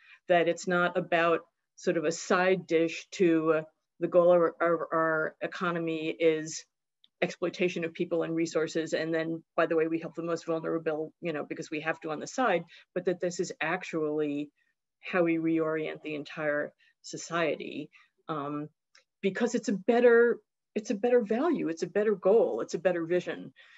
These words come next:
Um, and, um, it feels like so many Black feminist thinkers have been critical in articulating, and, and Indigenous thinkers have been in,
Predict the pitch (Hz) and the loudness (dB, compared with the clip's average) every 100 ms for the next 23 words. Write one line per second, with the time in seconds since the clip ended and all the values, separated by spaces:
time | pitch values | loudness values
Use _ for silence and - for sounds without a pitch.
0 | - _ - 180 160 151 151 - _ - | -20 _ -6 -2 -2 -2 -8 -14 _ -2
1 | 190 170 165 165 180 - 170 160 156 165 | 2 2 0 0 -2 0 0 0 -4 -12
2 | _ _ _ _ _ _ _ _ _ _ | _ _ _ _ _ _ _ _ _ _
3 | _ _ _ _ _ _ _ _ - 190 | _ _ _ _ _ _ _ _ 0 0
4 | - 220 208 214 185 - - 208 190 185 | 2 4 4 4 0 -2 -2 2 2 2
5 | 175 175 170 - - 175 165 165 - - | -2 0 -2 -2 -4 -4 -2 -4 -8 -18
6 | - - 196 196 170 165 170 160 165 165 | -10 -2 0 2 0 0 -2 -2 -4 -6
7 | - 165 165 160 151 165 160 - - 175 | -4 -2 -2 -4 -4 -6 -6 -6 -10 -10
8 | 165 151 151 139 - - - 185 - 220 | -6 -4 -4 -6 -8 -8 -8 -8 -4 0
9 | 240 233 196 190 196 196 180 175 160 - | 2 2 0 0 0 0 -2 -4 -6 -12
10 | - - - 143 151 156 143 143 147 | -12 -12 -10 -10 -10 -10 -10 -10 -10